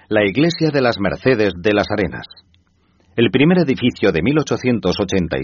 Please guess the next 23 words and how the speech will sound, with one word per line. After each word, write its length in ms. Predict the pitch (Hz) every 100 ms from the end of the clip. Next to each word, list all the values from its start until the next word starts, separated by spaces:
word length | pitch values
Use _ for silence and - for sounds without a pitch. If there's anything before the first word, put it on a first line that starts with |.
| -
siete 280 | 104 85 82 - -
fue 180 | 117
incendiado 560 | 127 123 131 123 143 151
por 160 | 143 135
el 100 | 117
batallón 440 | 98 87 87 117
Malatesta 600 | 113 107 87 117 - 127
el 120 | 110
dieciséis 500 | 98 85 87 110 104
de 80 | 104
junio 380 | - 113 110 127
de 100 | 82
mil 200 | 104 107
novecientos 560 | 87 64 101 82 76 -
treinta 360 | - 90 87 95
y 60 | 95
siete, 340 | 151 - 69 - - -
como 220 | 131 127
consecuencia 640 | 135 127 123 147 147 143
de 100 | 127
la 100 | 101
guerra 300 | 90 101 78
civil. 460 | 73 80 65 60 -